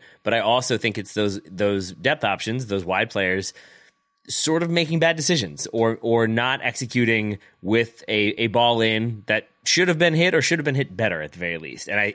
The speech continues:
and I feel like Gio Reyna was really tidy on the ball in the first fifteen. It seemed to me like he tried to get, I wouldn't say loose. I think he was just trying to create, trying to make something happen. And it feels like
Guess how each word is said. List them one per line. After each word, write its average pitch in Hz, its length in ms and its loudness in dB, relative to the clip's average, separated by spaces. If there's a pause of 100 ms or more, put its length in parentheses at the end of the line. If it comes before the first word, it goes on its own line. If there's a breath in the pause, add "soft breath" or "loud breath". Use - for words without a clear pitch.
and 120 100 0
I 120 80 2
feel 151 160 4
like 156 200 2 (280 loud breath)
Gio 139 240 4
Reyna 135 220 4
was 107 160 0
really 127 260 0
tidy 117 320 0
on 131 80 0
the 139 60 -2
ball 139 160 2
in 143 40 -2
the 135 60 -2
first 139 220 -2
fifteen. 151 500 0 (840)
It 113 120 -6
seemed 143 200 0
to 127 60 -2
me 135 80 4
like 117 120 2
he 135 240 0
tried 127 240 0
to 120 40 -2
get, 120 240 0 (600 soft breath)
I 151 60 4
wouldn't 226 180 4
say 214 120 6
loose. 131 480 4
I 120 40 2
think 139 140 0
he 160 80 -2
was 139 140 0
just 139 160 0
trying 131 160 2
to 120 80 -2
create, 120 340 2
trying 117 200 0
to 110 40 0
make 113 140 0
something 98 240 -4
happen. 107 460 -2
And 117 140 -2
it 117 120 -4
feels 147 280 2
like 120 280 2